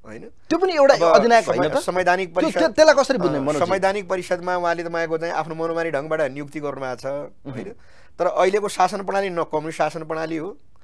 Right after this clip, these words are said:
Speaker 1: न उहाँहरूले जुन नेतृत्व गरिराखेको सरकार हो, न त्यो कम्युनिस्ट सरकार हो। सामान्यतः तपाईँले हाम्रो नेपालको प्रजातान्त्रिक आन्दोलनमा हेर्नुहुन्छ भने यस्ता इभेन्टहरू लगातार देखा परिराखेका छन्। तपाईँको कार्यक्रमको नाम चाहिँ चक्रव्यूह छ।
Speaker 2: मह्म।
Speaker 1: वास्तवमा हेर्ने हो भने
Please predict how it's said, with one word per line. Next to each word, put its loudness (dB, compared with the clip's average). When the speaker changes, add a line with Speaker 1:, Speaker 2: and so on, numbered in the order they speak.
Speaker 1:
न -2
उहाँहरूले 6
जुन -2
नेतृत्व -2
गरिराखेको 2
सरकार 2
हो, 2
न -6
त्यो -8
कम्युनिस्ट -8
सरकार -2
हो। -8
सामान्यतः 4
तपाईँले 0
हाम्रो 2
नेपालको 0
प्रजातान्त्रिक 0
आन्दोलनमा -4
हेर्नुहुन्छ -4
भने -6
यस्ता -2
इभेन्टहरू -2
लगातार 0
देखा -4
परिराखेका -8
छन्। -18
तपाईँको 0
कार्यक्रमको -2
नाम -6
चाहिँ -8
चक्रव्यूह -8
छ। -14
Speaker 2:
मह्म। -10
Speaker 1:
वास्तवमा 2
हेर्ने 0
हो -2
भने -6